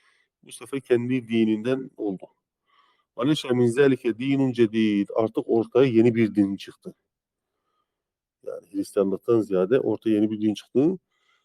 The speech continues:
تَتَجَلَّ ف۪يهِ النَّسْرَانِيَّةُ وَالْوَسَنِيَّةُ سَوَاءٌ بِسَوَاءٍ.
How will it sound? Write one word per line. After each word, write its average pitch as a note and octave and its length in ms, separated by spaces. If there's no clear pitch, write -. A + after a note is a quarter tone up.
تَتَجَلَّ A#2+ 540
ف۪يهِ B2 380
النَّسْرَانِيَّةُ A2 720
وَالْوَسَنِيَّةُ G#2+ 720
سَوَاءٌ A#2+ 580
بِسَوَاءٍ. G#2 600